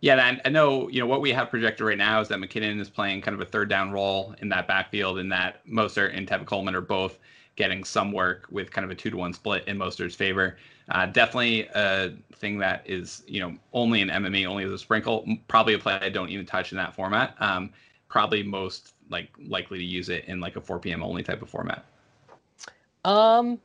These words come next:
Speaker 2: yeah, I, I think, uh, I think that, I think that sounds, uh, about right. So our, our final game here,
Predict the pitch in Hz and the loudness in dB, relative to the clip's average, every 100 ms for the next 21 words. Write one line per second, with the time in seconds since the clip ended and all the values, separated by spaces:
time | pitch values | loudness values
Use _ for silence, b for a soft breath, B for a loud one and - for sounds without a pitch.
0 | _ 165 285 - 151 170 175 147 143 139 | _ 2 2 2 4 6 6 2 0 -4
1 | - 135 135 131 127 127 131 139 143 _ | -2 0 0 -2 -6 -8 -2 -2 -2 _
2 | _ 202 185 131 - 127 127 123 - 131 | _ -10 -2 -2 -2 -4 -4 -8 -6 -2
3 | 127 131 131 113 151 175 - 180 165 160 | 0 2 0 2 4 4 4 8 10 8
4 | 160 156 - 190 220 220 196 180 180 170 | 6 0 4 6 8 6 2 0 -2 -4
5 | - 170 160 160 | -4 -2 2 2